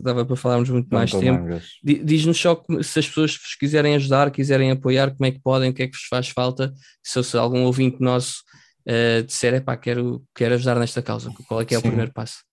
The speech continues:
Speaker 2: Então, olha, eu acho que é assim, o primeiro passo é sempre conhecer, não é? É, é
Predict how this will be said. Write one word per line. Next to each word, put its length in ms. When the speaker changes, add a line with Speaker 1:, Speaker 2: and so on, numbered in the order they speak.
Speaker 2:
Então, 280
olha, 180
eu 80
acho 200
que 120
é 80
assim, 220
o 20
primeiro 260
passo 220
é 20
sempre 240
conhecer, 580
não 140
é? 160
É, 540
é 40